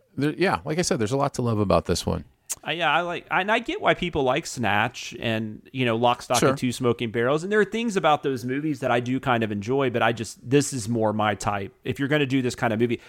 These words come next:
Speaker 2: the movie it really reminded me of was, um, and not really 'cause of plot or anything, but, uh, Payback with, uh, with
Speaker 1: Mm,
Speaker 2: Mel
Speaker 1: with
Speaker 2: Gibson.
Speaker 1: Gibson, yeah.
Speaker 2: Which is actually a remake of a, a movie called Point Break with Lee Marvin. Uh, both of those movies were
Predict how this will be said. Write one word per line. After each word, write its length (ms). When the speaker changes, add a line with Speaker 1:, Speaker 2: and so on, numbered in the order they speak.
Speaker 2:
the 80
movie 280
it 80
really 200
reminded 480
me 160
of 400
was, 680
um, 460
and 120
not 180
really 240
'cause 160
of 60
plot 280
or 40
anything, 280
but, 300
uh, 160
Payback 720
with, 260
uh, 300
with 160
Speaker 1:
Mm, 60
Speaker 2:
Mel 140
Speaker 1:
with 80
Speaker 2:
Gibson. 420
Speaker 1:
Gibson, 360
yeah. 200
Speaker 2:
Which 200
is 140
actually 380
a 60
remake 480
of 160
a, 360
a 40
movie 260
called 200
Point 300
Break 400
with 100
Lee 180
Marvin. 480
Uh, 140
both 400
of 80
those 260
movies 600
were 420